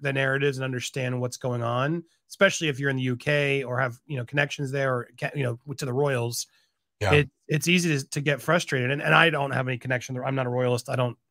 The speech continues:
Speaker 1: it's not my, obviously I'm America respect, but don't really care. But now that they've come here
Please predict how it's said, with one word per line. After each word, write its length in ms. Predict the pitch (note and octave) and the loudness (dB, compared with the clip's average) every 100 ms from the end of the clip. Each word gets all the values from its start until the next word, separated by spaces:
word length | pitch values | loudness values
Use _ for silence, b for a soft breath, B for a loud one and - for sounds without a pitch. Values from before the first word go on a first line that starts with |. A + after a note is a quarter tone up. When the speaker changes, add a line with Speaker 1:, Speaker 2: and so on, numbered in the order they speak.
| - | -20
Speaker 1:
it's 260 | B2 B2 | -16 -8
not 160 | C#3 A#2+ | -6 -6
my, 280 | B2 A#2 A2 - | -8 -10 -10 -12
obviously 320 | A#2 A#2+ B2 | -10 -8 -6
I'm 80 | A#2 | -4
America 540 | C3 C#3 C3 B2+ A#2+ - _ _ _ _ _ _ - | -2 -2 -2 -4 -4 -8 _ _ _ _ _ _ -6
respect, 600 | C3 - F3 D#3 - C3+ | -4 2 4 4 2 -6
but 160 | C3 - _ _ | -6 -6 _ _
don't 180 | - B2+ | -4 -4
really 180 | B2+ B2 | -4 -4
care. 460 | - F#3+ E3+ D3 b b b _ | 2 6 6 4 b b b _
But 320 | A#2+ D#3 C#3 - _ | 0 2 2 -4 _
now 200 | D#3+ F3 | 4 4
that 100 | F3 | 4
they've 180 | F3 D3+ | 0 0
come 200 | - C#3 | -2 -6
here 540 | B2 A#3+ E3+ A#2+ B2 | -2 2 2 2 -4